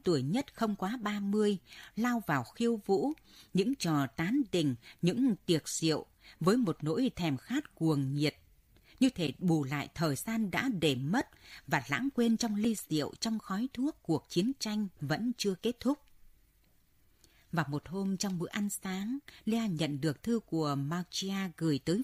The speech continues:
Pháp qua Thụy Sĩ và do Laura gửi tiếp từ Paris.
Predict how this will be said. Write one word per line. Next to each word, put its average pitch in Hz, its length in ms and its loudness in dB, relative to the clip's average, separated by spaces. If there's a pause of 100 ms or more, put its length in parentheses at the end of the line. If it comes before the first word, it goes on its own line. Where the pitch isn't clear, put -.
Pháp 262 280 0
qua 214 320 -4
Thụy - 220 0
Sĩ 214 400 -2 (340)
và 143 360 0
do 190 180 -4
Laura 190 560 0
gửi 151 280 0
tiếp 262 120 2 (120)
từ 139 260 0
Paris. 190 420 0